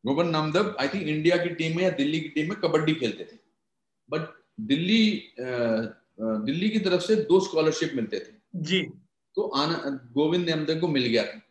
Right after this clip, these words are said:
Speaker 1: तो पहले दिन talent contest हो रहा था, हम सब दोस्त आपस में मिल रहे थे, पहली बार यह नामदेव है। मैंने एक acting का piece करके दिखाया, आनंद देसाई ने कुछ गान-, गा-, गाना करके दिखाया, सतीश कौशिक ने कुछ और। तो नामदेव को कहा कि "अब तुम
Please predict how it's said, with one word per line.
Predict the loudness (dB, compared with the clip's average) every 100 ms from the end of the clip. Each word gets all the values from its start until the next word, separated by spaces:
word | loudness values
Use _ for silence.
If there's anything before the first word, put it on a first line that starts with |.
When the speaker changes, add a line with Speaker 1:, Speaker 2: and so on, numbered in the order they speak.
| _ _ _ _ _ _ _ -8
Speaker 1:
तो | -6
पहले | 0 4 4
दिन | 2 0 -4 2
talent | 4 4 2 0
contest | -2 2 2 2
हो | 0
रहा | 2
था, | 0 0 -4 -12 -8
हम | -2
सब | -2 -2 2
दोस्त | 2 2
आपस | 0 2 -2
में | 0
मिल | 2 2
रहे | 2 2
थे, | 0
पहली | 0 0 0
बार | 0 0
यह | 0 -2
नामदेव | -4 -6 0 0
है। | 0
मैंने | -2 -2
एक | -2
acting | -4 -4 0 0
का |
piece | 2 2 2
करके | 0 -2
दिखाया, | -2 -2 -2 -2
आनंद | -2 -2 -4 -4
देसाई | -4 -2 -4
ने | -6
कुछ | -10 -10 -10
गान-, | _ -4 -4 -2 -4
गा-, | -4 -2
गाना | -2 -2
करके | -4 -4
दिखाया, | -8 -8 -6 -8 -10 -20 _
सतीश | -4 0 0 0
कौशिक | -2 -2
ने | -4
कुछ | -6 -2
और। | -2 -4 -10 _ _ -6
तो | -6 -6 -16 -2
नामदेव | 2 4 4 6 4 4 -6 _ _ -2
को | 0
कहा | 2 0
कि | 2
"अब | 0
तुम | 2 0 0